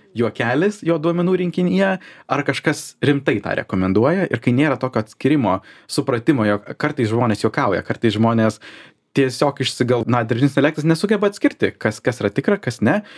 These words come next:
Ir tai labai susivelia, jo, taip sakant, jo galvoje, jo algoritmuose ir to rezultatas yra visiškai nekontroliuojamas srautas.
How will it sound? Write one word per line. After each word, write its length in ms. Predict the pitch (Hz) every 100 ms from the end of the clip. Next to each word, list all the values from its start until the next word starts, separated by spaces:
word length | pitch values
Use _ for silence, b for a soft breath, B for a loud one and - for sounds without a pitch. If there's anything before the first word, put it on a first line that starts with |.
| B B -
Ir 220 | 127 127
tai 320 | 120 139 147 139
labai 320 | 123 113 135
susivelia, 540 | - - 156 113 95
jo, 80 | 98 -
taip 160 | - -
sakant, 240 | 98 90
jo 80 | 95 113
galvoje, 400 | 104 107 139 208
jo 140 | 131
algoritmuose 640 | 117 127 175 156 143 143 127
ir 160 | 120 120 117 113 B B B
to 160 | 117
rezultatas 640 | 117 110 104 107 147 156 139
yra 160 | 127
visiškai 400 | 110 156 151 -
nekontroliuojamas 1120 | 120 120 127 117 117 120 147 139 127 123 113 - - -
srautas. 480 | - 123 101 -